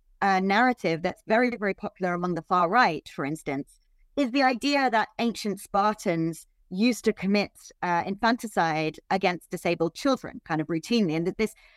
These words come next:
it, it rears its ugly head on the internet. It's a horrible, horrible story, but it rears its kind of, um, you know, horribleness on the internet in, in various places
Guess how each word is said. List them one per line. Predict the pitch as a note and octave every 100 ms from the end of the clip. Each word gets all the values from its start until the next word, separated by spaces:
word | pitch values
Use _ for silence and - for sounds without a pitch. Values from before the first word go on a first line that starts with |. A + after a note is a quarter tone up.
| _
it, | - C#4+
it | C#4+ C#4 _
rears | G#3 A#3+ C#4+ C#4
its | B3 A3+ -
ugly | B3 A#3 B3
head | A3 G#3+
on | G3
the | G3
internet. | G#3 G#3 F3+
It's | D#3+
a | F3+ G#3+
horrible, | A3 F#3
horrible | F3 F#3 F3 E3 E3+
story, | - - A3+ G#3
but | F3
it | G3 -
rears | G#3+ B3 B3 A3 G#3+
its | -
kind | - G3
of, | F3+ - _ _ _ _
um, | G3 F#3 F3 F3 E3 E3
you | F#3+
know, | F3 D#3+ D#3 -
horribleness | A#3+ G#3 E3+ D#3 -
on | F#3+
the | F#3
internet | F#3+ - E3+ E3 -
in, | G#3 F#3+ F3+ -
in | F#3 F3 E3
various | F#3+ F#3 F3 E3+
places | - F3 - E3 D#3+